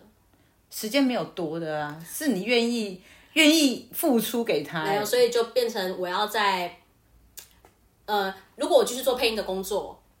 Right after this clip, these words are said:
Speaker 2: 我就没有办法有这么多的时间可以陪他。
Speaker 1: 嗯哼，嗯哼，
Speaker 2: 对，
Speaker 1: 嗯哼。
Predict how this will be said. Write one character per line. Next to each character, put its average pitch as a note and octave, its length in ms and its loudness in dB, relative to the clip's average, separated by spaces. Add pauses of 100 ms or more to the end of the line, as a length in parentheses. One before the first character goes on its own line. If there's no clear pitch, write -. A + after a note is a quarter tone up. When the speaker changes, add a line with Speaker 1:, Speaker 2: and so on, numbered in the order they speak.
(140)
Speaker 2:
我 F#3 140 -8
就 G#3 340 0
没 A3+ 140 -4
有 G3 60 -2
办 F#3+ 200 -4
法 D#3+ 160 -6
有 D3 180 -10
这 A#3 120 -4
么 F#3+ 80 -6
多 F3 140 -10
的 D#3+ 60 -6
时 - 140 -8
间 D#3 120 -18
可 - 100 -16
以 - 40 -16
陪 - 240 -20
他。 - 240 -18 (380)
Speaker 1:
嗯 E3 240 -10
哼， E3 80 -8
嗯 E3 300 -8
哼， E3 100 -12
Speaker 2:
对， D3+ 260 -8
Speaker 1:
嗯 - 0 -
哼。 D3+ 240 -16